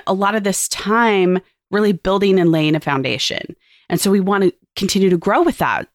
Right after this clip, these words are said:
And some clients, either financially or some people are just impatient, say, "Yeah, I, it's not working for me," which is fine. We, we respect that. However, in order to serve people better, we began to ask the question,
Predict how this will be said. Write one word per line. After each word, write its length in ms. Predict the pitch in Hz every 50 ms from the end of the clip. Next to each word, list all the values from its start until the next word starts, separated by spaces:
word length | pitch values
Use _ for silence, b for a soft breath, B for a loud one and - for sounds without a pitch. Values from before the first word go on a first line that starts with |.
| _ _ -
And 360 | 190 190 185 180 185 170 - -
some 260 | - - 220 220 247
clients, 400 | 247 - - 202 190 185 185 - - -
either 180 | 165 165 165 156
financially 800 | - 170 165 180 202 233 240 - - 247 233 226 226 226 240 b b b b b b b b
or 520 | - 247 269 262 247 240 240 233 233 - - -
some 380 | 202 - - - - - 247 240
people 180 | 254 254 262
are 100 | 240 226
just 180 | 208 208 - -
impatient, 640 | 175 170 - 269 294 311 - - 214 190 185 - - _ _ _ _ _ _ -
say, 540 | - - 233 208 208 202 196 196 - - -
"Yeah, 240 | 226 233 233 226 - -
I, 140 | - 208 - _ -
it's 180 | 202 196 -
not 160 | - 190 -
working 300 | - 147 139 - 135 135
for 160 | 131 - 131 127
me," 260 | - - - - - _ _ _ _ _ -
which 180 | - 233 -
is 160 | 285 - - -
fine. 300 | 277 262 208 151 147 160
We, 100 | 160 160 -
we 140 | - 170 175
respect 460 | 170 170 165 - - 156 143 - -
that. 280 | - - - - - _ _ _ _ _ _ _ _ _ _ _ _ _ _
However, 640 | - 233 208 180 185 180 170 151 - - 165 226 240 -
in 160 | - 190 202 - -
order 480 | - 233 254 302 320 269 220 190 185 180
to 800 | - - - - 202 190 175 175 175 170 165 165 165 165 170 - - _ _ _ _ -
serve 400 | - - - 220 220 240 226 -
people 260 | - 247 220 - 254
better, 480 | 226 180 165 139 135 131 127 - 190 190
we 120 | 175 180 180
began 340 | 160 175 160 - 180 180 202
to 160 | 196 185 -
ask 200 | - 175 165 -
the 100 | - 170
question, 720 | - - 147 139 - - - 156 139 139 139 156 185 185